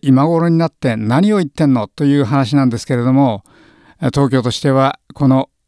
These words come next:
小池知事の談話のような反応を示しました。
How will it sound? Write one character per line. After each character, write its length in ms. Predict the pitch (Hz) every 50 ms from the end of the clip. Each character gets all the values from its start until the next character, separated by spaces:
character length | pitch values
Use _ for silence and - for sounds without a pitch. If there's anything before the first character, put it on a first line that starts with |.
| _ -
小 140 | - - 139
池 180 | 139 120 143 131
知 180 | - - 135
事 80 | 123 110
の 120 | 107 107
談 260 | 92 101 123 123 135 143
話 100 | 143 135
の 80 | 135
よ 120 | 131 123 117
う 40 |
な 80 | 104 95
反 320 | - - 120 117 120 123
応 200 | 127 127 127 135
を 120 | 147 - - -
示 280 | - - 110 95 87 -
し 80 | -
ま 80 | 101 -
し 80 | -
た。 120 | - -